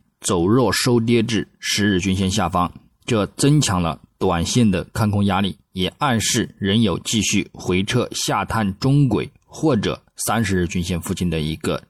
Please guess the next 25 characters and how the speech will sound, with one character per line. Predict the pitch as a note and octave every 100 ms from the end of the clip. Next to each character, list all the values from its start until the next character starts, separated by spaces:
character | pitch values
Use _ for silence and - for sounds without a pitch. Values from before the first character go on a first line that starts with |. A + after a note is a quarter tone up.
| _
支 | -
撑 | F#2 G2+
预 | G#2
期， | F2+ - C3 - _ _ _ _
需 | - G2
要 | F2
留 | E2 E2
意。 | G2+ - _ _ _ _ _ _ - - - _
具 | - E3
体 | C3
走 | A#2+ A2
势 | C3
上， | E3 - - _ _ _ _ _ _ _ _ -
金 | D3+
价 | C#3+ B2+ -
自 | - A#2
亚 | A#2+
市 | G2 G2+ E2 -
开 | G#2+ F#2
于 | D#2+ -
幺 | G2 F#2+
九 | F2+ D2
二 | E2+ D#2+
八 | D2+ D#2
点 | D2+ -